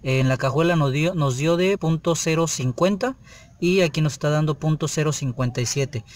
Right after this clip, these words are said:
Esos punto cero cero siete que nos está dando de más puede ser por alguna mala conexión que, que haya entre mis terminales y, y las puntas y la terminal de,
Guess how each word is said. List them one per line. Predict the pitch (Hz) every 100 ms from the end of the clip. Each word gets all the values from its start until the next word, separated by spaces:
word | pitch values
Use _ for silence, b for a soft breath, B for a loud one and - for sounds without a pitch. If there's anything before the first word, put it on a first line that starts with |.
| B B -
Esos | 147 143 160
punto | - 170 165 170
cero | 156 170 160
cero | 160 165 156
siete | - 160 160 147
que | 135
nos | 120
está | 120 -
dando | 139 147 156 143 131
de | 123
más | 139 190 - B B B
puede | - 151 147
ser | 160
por | 156 147 131 123 120
alguna | 123 123 143 147 139
mala | 139 139
conexión | 135 127 120 147 147 139
que, | 131 123 120 113 B B B -
que | 143
haya | 139 143 135
entre | 127 120
mis | 123 -
terminales | 117 123 127 151 160 151 -
y, | 123 120 117 113 b b b - - - - - - -
y | 123
las | 127 120
puntas | - 160 165 143
y |
la | 131 120
terminal | 123 123 131 135
de, | 127 117 110